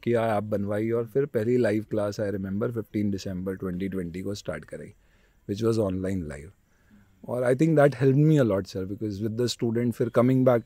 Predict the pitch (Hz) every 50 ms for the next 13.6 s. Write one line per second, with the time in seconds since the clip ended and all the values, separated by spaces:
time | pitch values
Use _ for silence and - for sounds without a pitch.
0 | - 127 117 110 113 113 104 - - - 113 117 117 123 127 135 131 143 147 156
1 | 156 160 160 135 131 131 131 135 139 143 143 139 127 - - - 131 127 123 123
2 | 123 113 113 110 - 123 123 123 113 127 131 123 127 131 147 160 165 156 139 151
3 | 139 139 139 139 - 139 139 135 127 131 117 - 135 127 123 113 113 110 110 120
4 | 127 113 98 110 104 98 - 104 98 - 95 92 - 98 - _ _ _ - -
5 | - _ _ _ _ _ _ _ - 127 120 135 135 131 123 - - 139 131 131
6 | 135 131 127 - 165 170 147 147 120 120 120 110 - _ - - 120 123 113 117
7 | 120 120 120 117 117 110 104 110 113 113 110 117 110 - 135 131 131 127 131 127
8 | 131 143 147 143 123 113 117 110 - - - 98 90 - 87 87 92 101 117 113
9 | - 101 98 - 101 98 87 92 _ - _ _ _ _ _ _ _ - - -
10 | _ - - - - - - _ - - - - - 123 123 123 120 120 110 104
11 | 92 - - - - - - _ _ _ _ _ _ - - - 120 107 90 82
12 | 82 90 90 - - - 131 135 139 139 143 143 143 139 156 160 156 - 170 165
13 | - - - 147 143 151 - - - 165 170